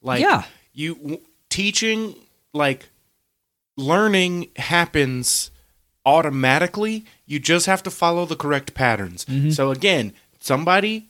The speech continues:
Speaker 1: or something teaches you the basics, then you confer with people who are on the same level as you
Speaker 2: Mm-hmm.
Speaker 1: to kind of figure those out. Then you confer with people who are above you.
Speaker 2: Yes.
Speaker 1: And while you are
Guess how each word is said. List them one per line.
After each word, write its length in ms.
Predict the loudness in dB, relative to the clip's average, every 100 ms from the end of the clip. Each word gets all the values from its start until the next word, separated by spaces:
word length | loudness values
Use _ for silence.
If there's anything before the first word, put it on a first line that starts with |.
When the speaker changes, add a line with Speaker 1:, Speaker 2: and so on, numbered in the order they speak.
| _
Speaker 1:
or 140 | -10 -6
something 680 | 2 2 0 -4 -4 -6 -10 _ _
teaches 420 | -4 -2 -2 -2
you 240 | -2 -4 -4
the 180 | -4
basics, 840 | -6 2 2 2 0 -2 -2 -6 -6 -14 -20 _
then 220 | -2 0
you 160 | 2 0
confer 480 | -2 -4 2 2 2
with 200 | -2 -6
people 280 | -8 -6 -4
who 160 | 0
are 140 | 0 0
on 120 | -2
the 80 | -2
same 320 | 0 0 0
level 280 | 0 0 -2
as 160 | -2
you 220 | -2 0 -2
Speaker 2:
Mm-hmm. 80 | -6 -14 -12
Speaker 1:
to 80 | -4
kind 180 | -4
of 60 | -2
figure 260 | -2 -2 2
those 260 | 2 2
out. 260 | -2 -4 -8 _ _
Then 300 | _ 0 2
you 120 | -2 -4
confer 380 | -6 -2 0
with 160 | 0 -4
people 280 | -8 -6 -6
who 160 | -2
are 240 | -2 -2 -6 -8
above 500 | -8 0 2 2 -2
you. 380 | -6 -6 -8 _ _
Speaker 2:
Yes. 500 | -10 -8 -10 -12 -14 _ _ _ _ -6
Speaker 1:
And 240 | -4 0
while 260 | 2 4 4
you 140 | 0 0
are 220 | 0